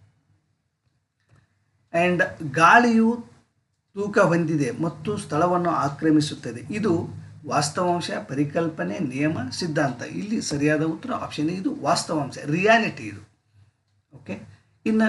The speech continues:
ವಿಜ್ಞಾನ ಕಲಿಕೆಯಲ್ಲಿ ವೀಕ್ಷಿಸುವಿಕೆ ಪ್ರಕ್ರಿಯಾ ಕೌಶಲ ಬೆಳೆಸುವಲ್ಲಿ ಗಮನಿಸಬೇಕಾದ ಅಂಶವೆಂದರೆ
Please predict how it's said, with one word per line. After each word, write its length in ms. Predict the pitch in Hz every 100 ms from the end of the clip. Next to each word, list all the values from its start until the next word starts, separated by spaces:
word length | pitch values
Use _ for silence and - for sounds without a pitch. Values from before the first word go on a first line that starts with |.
| 214 -
ವಿಜ್ಞಾನ 460 | 139 131 139 214 233 233
ಕಲಿಕೆಯಲ್ಲಿ 640 | 208 190 175 190 185 185 247 - - 120
ವೀಕ್ಷಿಸುವಿಕೆ 840 | 196 208 202 190 226 165 - 160 165 - - -
ಪ್ರಕ್ರಿಯಾ 540 | - 151 151 - 190 196
ಕೌಶಲ 420 | 190 165 156 160 160
ಬೆಳೆಸುವಲ್ಲಿ 600 | 143 147 - 135 147 107
ಗಮನಿಸಬೇಕಾದ 1040 | - 131 165 185 165 175 156 151 156 151
ಅಂಶವೆಂದರೆ 720 | 143 135 139 131 123 117 117